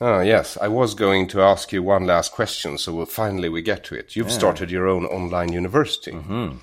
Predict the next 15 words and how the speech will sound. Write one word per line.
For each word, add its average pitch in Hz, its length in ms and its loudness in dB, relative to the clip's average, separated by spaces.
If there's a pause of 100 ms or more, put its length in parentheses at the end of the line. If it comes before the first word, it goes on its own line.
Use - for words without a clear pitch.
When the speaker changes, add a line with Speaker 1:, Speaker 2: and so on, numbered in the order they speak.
(140)
Speaker 1:
Speaking 92 580 -2
about 80 360 -4
diversity, 85 680 -2
and, 78 180 -10
and 107 300 -2
why 113 300 6
did 113 260 -2
you? 67 220 -10 (360)
Speaker 2:
Why 98 220 2
did 92 80 0
I 90 60 2
start 98 180 0
the 98 140 -10
university? 147 480 -2
Speaker 1:
Yes. - 320 0